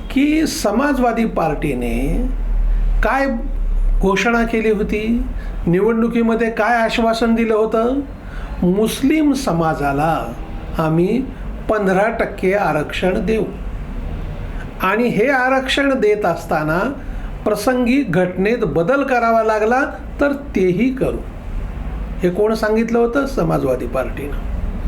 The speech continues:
काँग्रेसनी समर्थन दिलं होतं. मुळात संविधानामध्ये धर्माच्या आधारावर आरक्षण देता येत नाही.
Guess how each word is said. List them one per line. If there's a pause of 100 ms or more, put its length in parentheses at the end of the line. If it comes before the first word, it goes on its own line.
(420)
काँग्रेसनी (140)
समर्थन
दिलं
होतं. (1300)
मुळात
संविधानामध्ये (160)
धर्माच्या
आधारावर (880)
आरक्षण
देता
येत
नाही.